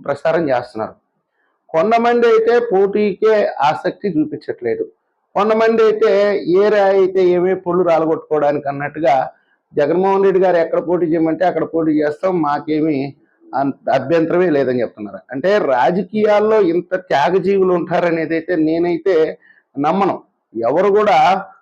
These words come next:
ఒక నాయకుడు అనేవాడు ఈ ప్రాంతం నుంచి వేరే ప్రాంతానికి వెళ్తాను అనేది అయితే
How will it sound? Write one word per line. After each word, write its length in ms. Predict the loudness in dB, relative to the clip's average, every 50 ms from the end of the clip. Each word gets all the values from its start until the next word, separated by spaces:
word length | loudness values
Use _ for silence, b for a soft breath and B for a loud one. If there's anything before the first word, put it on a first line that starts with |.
| B _
ఒక 160 | -2 0 0 0
నాయకుడు 460 | -2 0 2 2 2 2 2 2 2
అనేవాడు 840 | 0 0 0 0 2 2 2 2 2 2 4 4 2 0 -2 -4 -6 -4
ఈ 320 | -2 -2 0 0 0 -2 -2
ప్రాంతం 500 | 0 0 2 2 2 0 0 -2 -2 0
నుంచి 240 | -2 -2 -2 0
వేరే 260 | 0 2 2 2 0 -2
ప్రాంతానికి 680 | 0 0 0 0 0 0 -2 -2 -2 -2 -2 -2 -2
వెళ్తాను 500 | -4 -2 0 2 2 2 2 2 0 -2 -2 -4 -4 -6 -4
అనేది 280 | -4 -2 -2 -2 -2 -4
అయితే 400 | -4 -2 0 0 0 0 0